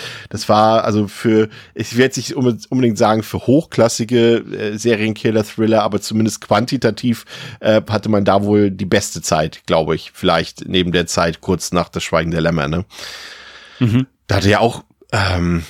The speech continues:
Speaker 1: unser heutiger Hauptdarsteller Christophe Lambert ja auch einen Film, ich weiß nicht, ob du den kennst, ich verwechsel die teilweise auch manchmal, äh, Resurrection und den Film, den ich jetzt meine, Night Moves,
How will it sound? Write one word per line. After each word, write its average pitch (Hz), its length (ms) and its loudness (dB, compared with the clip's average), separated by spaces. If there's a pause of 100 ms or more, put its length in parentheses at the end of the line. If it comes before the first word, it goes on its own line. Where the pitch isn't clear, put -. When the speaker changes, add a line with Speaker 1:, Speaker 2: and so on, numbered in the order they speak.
(800)
Speaker 1:
unser 92 320 0
heutiger 95 380 0
Hauptdarsteller 95 960 2
Christophe - 560 -6
Lambert 92 500 2
ja 92 180 0
auch - 160 -4
einen 117 140 2
Film, - 160 -2
ich 90 100 -2
weiß 95 140 -2
nicht, 104 60 0
ob - 40 -14
du 95 80 0
den 101 240 2
kennst, 123 280 -2
ich - 80 -4
verwechsel 190 420 0
die 101 140 2
teilweise 80 440 -2
auch 80 140 -4
manchmal, 90 640 -2
äh, 87 260 2
Resurrection 92 640 0
und 98 160 -2
den 98 140 0
Film, 95 200 -2
den 95 120 0
ich 92 80 -6
jetzt - 180 -2
meine, 92 180 2
Night 90 380 2
Moves, 87 540 0